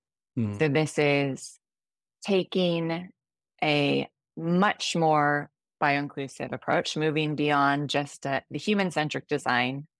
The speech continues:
Speaker 2: as the ideal goal. Um, so design for all life,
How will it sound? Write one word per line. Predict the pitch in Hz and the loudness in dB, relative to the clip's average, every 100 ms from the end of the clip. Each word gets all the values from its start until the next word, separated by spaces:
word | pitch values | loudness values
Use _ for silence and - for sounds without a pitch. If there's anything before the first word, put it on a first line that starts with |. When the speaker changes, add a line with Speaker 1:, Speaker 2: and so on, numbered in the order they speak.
| - - _ | -20 -20 _
Speaker 2:
as | 135 143 135 | -2 -2 0
the | 143 | 0
ideal | 135 135 127 127 131 | 0 0 2 2 2
goal. | 131 127 139 214 - _ _ _ _ - | 2 2 2 0 -6 _ _ _ _ -2
Um, | 131 117 120 - - _ _ _ _ _ _ - | 0 0 -4 -10 -16 _ _ _ _ _ _ -4
so | 135 131 | -2 0
design | 160 147 151 160 160 | 0 2 2 2 0
for | 156 - | -2 2
all | 147 156 | 2 2
life, | 131 127 139 | 0 0 -4